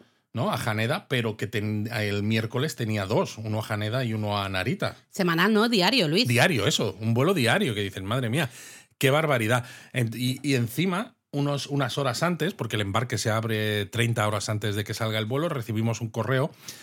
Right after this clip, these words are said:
Speaker 1: en el, en nuestros buzones de email que decía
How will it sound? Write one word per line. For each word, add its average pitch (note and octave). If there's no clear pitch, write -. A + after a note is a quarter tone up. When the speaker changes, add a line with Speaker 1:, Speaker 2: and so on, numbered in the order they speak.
Speaker 1:
en B2
el, A2+
en A#2+
nuestros A2+
buzones A#2
de A2+
email E3
que C#3
decía C#3